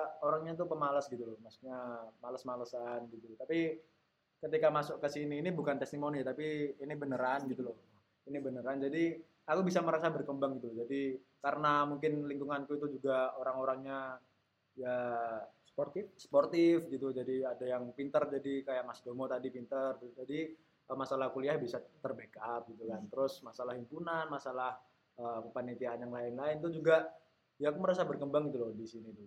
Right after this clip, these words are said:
Speaker 1: Jadi himpunan pun aku bisa, eh, mengatur cara mengatur organisasi atau masalah waktu atau gimana, terus banyak pelatihan juga.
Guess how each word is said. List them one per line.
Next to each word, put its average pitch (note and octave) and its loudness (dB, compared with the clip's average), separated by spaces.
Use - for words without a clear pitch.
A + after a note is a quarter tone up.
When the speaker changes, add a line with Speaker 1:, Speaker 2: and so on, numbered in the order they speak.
Speaker 1:
Jadi B2+ -4
himpunan C#3 -6
pun D#3 4
aku C#3 -2
bisa, B2 -2
eh, A#2+ -6
mengatur A#2 -8
cara A#2 -2
mengatur A#2 -8
organisasi A#2 -8
atau A#2+ -2
masalah A2+ -8
waktu A#2+ -6
atau A#2+ -6
gimana, C3+ -8
terus B2 -10
banyak A2+ -18
pelatihan A#2 -6
juga. C#3+ 6